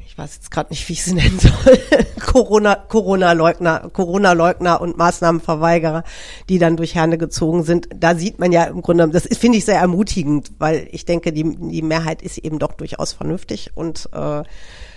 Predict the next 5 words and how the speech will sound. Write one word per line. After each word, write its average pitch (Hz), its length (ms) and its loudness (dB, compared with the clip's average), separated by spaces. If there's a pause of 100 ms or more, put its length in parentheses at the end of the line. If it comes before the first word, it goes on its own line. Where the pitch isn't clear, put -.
(240)
denkt 190 260 0
füreinander 175 1080 0
mit - 420 -2 (360)
und, - 500 -10 (180)
ähm, 160 580 -4